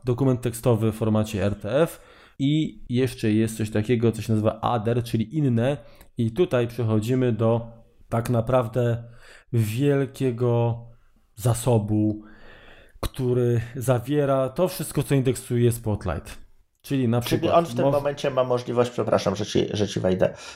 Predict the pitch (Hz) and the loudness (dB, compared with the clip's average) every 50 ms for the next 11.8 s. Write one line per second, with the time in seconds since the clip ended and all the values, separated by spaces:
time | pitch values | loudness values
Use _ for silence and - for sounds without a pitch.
0 | - _ - 127 110 127 120 117 123 123 - - - - 113 117 113 110 104 - | -18 _ -4 -2 0 2 2 2 2 0 0 0 -2 -2 0 0 2 0 0 0
1 | 123 127 120 123 - 127 120 117 - - - - - - - 120 117 110 127 123 | 0 -2 -2 0 2 2 2 2 0 -4 -6 -8 -6 -4 -4 -4 -4 -2 -2 0
2 | 120 123 120 110 - - 123 117 127 123 123 120 - 120 110 - - - - 101 | 0 2 0 0 2 2 2 4 4 0 0 0 0 -2 -2 -2 -8 -4 0 2
3 | 101 107 110 107 - - - - _ _ _ - 107 95 98 82 87 85 76 71 | 2 2 2 0 -6 -16 -20 -20 _ _ _ -4 -2 2 2 2 2 0 -4 -6
4 | - - _ _ _ _ _ 104 101 101 104 101 110 98 - - - - - 151 | -8 -12 _ _ _ _ _ -4 -2 -2 0 -2 -2 -4 -2 -2 -4 0 0 0
5 | 151 151 - 104 98 - - - 92 - - - - - - - _ _ _ - | -2 0 -2 -2 0 2 2 2 0 -2 -6 -12 -20 -20 -20 -20 _ _ _ -2
6 | - - 98 98 92 - - 104 87 92 92 98 107 - - 113 107 - - 98 | 2 2 4 2 2 -2 -6 -6 0 2 2 2 2 0 -6 -10 -4 2 4 4
7 | 95 95 - 92 101 101 - - 95 92 - - - 101 98 - 98 92 - 110 | 4 4 0 -4 -4 0 0 0 0 0 -4 -6 -4 -4 -2 0 -2 0 0 0
8 | - 95 92 - 92 92 - 151 208 - - _ _ - - 123 127 127 - - | 0 0 -2 -2 -4 2 2 0 0 0 -6 _ _ -4 -2 0 0 0 -2 -2
9 | 117 117 117 123 127 139 143 - 151 117 147 139 143 139 - - 135 117 - 151 | -2 0 0 2 0 0 -2 -2 -4 -2 0 0 0 0 -2 -4 -6 -4 -2 0
10 | 151 151 147 - - 123 - - 131 120 123 120 139 131 131 127 143 135 143 135 | 0 0 0 -2 -4 -8 -4 -2 0 0 0 0 0 0 2 2 2 0 0 -4
11 | 127 - 135 117 - 131 127 127 123 120 - - 160 - - | -2 -2 -4 -2 0 0 0 0 0 2 4 4 4 4 2